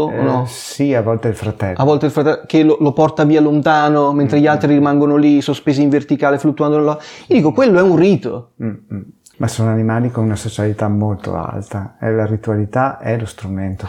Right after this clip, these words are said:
Speaker 2: che gli animali sociali evoluti, ovviamente, che noi possiamo capire,
Speaker 1: Mm.
Speaker 2: usano. La ritualità è un gesto corporeo ripetuto, sempre lo stesso, ed è importantissimo.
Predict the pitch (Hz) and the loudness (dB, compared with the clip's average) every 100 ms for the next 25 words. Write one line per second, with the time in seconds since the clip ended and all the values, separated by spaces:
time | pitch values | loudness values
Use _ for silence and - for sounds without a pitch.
0 | - 92 90 92 87 90 95 92 92 90 | -8 -8 -6 -8 -10 -8 -6 -6 -6 -10
1 | 87 - 92 90 90 - 90 87 92 95 | -14 -12 -12 -12 -14 -16 -14 -8 -4 -4
2 | 90 - 90 87 87 85 - 87 87 - | -8 -14 -14 -10 -10 -12 -12 -10 -10 -12
3 | - 87 90 - - 92 82 87 - _ | -8 -8 -8 -10 -10 -10 -8 -10 -14 _
4 | - 120 117 135 _ _ _ _ - 104 | -4 -4 -4 -10 _ _ _ _ -8 -6
5 | 92 92 92 90 101 - 104 104 120 110 | -4 -6 -8 -10 -16 -6 -4 -2 -2 -2
6 | 110 139 - 107 98 - 107 120 127 - | -2 -4 -4 -4 -4 -4 -2 -2 -4 -6
7 | - 98 - 107 123 135 135 113 104 92 | -8 -10 -4 -4 -4 -6 -6 -6 -6 -12
8 | - 69 - 92 - _ _ - _ _ | -12 -14 -14 -18 -20 _ _ -20 _ _
9 | _ _ - 123 123 110 - 90 78 - | _ _ -6 -4 -2 -4 -6 -10 -12 -14
10 | 92 95 - _ _ _ - 104 117 120 | -16 -16 -20 _ _ _ -8 -4 -2 -2
11 | 123 123 120 110 101 - 101 - 92 92 | -2 -4 -6 -4 -6 -6 -10 -10 -10 -10
12 | 92 - | -12 -18